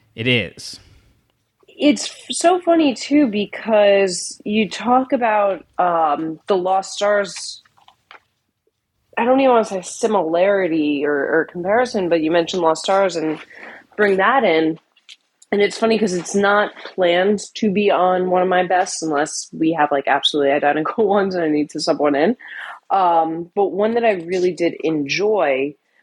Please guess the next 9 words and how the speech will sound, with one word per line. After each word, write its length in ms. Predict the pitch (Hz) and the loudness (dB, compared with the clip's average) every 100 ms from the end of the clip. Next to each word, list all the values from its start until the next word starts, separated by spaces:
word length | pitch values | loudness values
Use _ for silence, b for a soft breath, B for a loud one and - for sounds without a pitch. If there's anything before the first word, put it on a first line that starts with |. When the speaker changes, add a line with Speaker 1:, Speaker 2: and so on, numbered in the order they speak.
| _ | _
Speaker 2:
was 680 | - 175 170 156 156 156 147 | -4 0 2 2 0 -2 -8
Dune 340 | - 196 196 | -6 -4 -2
Sea 180 | 190 196 | -4 -6
Songs 400 | 175 175 165 160 | -4 0 0 0
of 100 | 160 | -2
Salt 400 | - 165 151 151 - | 0 2 2 0 0
and 360 | 151 143 147 | 2 2 0
Moonlight, 600 | 139 135 117 - - - - _ _ _ 151 | -2 -4 -6 -6 -8 -8 -12 _ _ _ 0
um, 580 | 156 151 127 147 156 | 0 2 2 0 -2